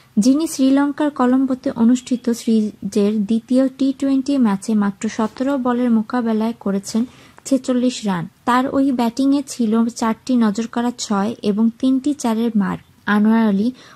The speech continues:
ওই ব্যাটিংয়ে ভর করে ম্যাচে শ্রীলঙ্কার বিপক্ষে জয়লাভ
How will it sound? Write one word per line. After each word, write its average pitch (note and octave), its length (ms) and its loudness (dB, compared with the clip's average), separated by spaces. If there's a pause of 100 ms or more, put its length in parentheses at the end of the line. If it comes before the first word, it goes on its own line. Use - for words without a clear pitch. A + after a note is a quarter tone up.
ওই B3+ 160 4
ব্যাটিংয়ে B3+ 480 0
ভর A#3+ 320 2
করে A3+ 340 0
ম্যাচে A3 440 2
শ্রীলঙ্কার B3+ 580 0
বিপক্ষে A#3 580 -2
জয়লাভ G#3+ 420 0